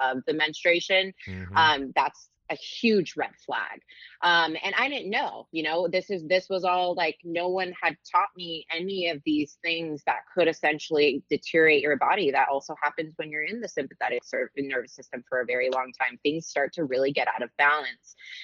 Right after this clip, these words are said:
Speaker 1: So,
Speaker 2: Yeah, that's,
Speaker 1: um,
Speaker 2: uh, that's why that body fat percentage is important, people. There's a reason why
Speaker 1: Yep.
Speaker 2: they call it essential body fat.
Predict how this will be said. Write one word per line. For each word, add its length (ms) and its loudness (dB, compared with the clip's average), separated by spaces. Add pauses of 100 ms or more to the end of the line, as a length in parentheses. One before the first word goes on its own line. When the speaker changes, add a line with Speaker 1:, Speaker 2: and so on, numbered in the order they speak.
(160)
Speaker 1:
So, 440 8
Speaker 2:
Yeah, 60 10
that's, 200 6
Speaker 1:
um, 100 -4
Speaker 2:
uh, 180 -6
that's 200 -10
why 140 -4
that 220 -6
body 200 -4
fat 240 -6
percentage 460 -8
is 80 -8
important, 420 -4
people. 380 -10 (220)
There's 220 -6
a 40 -6
reason 260 -6
why 120 -2
Speaker 1:
Yep. 80 -4
Speaker 2:
they 120 -4
call 200 -4
it 80 -8
essential 1080 -8
body 380 -8
fat. 320 -14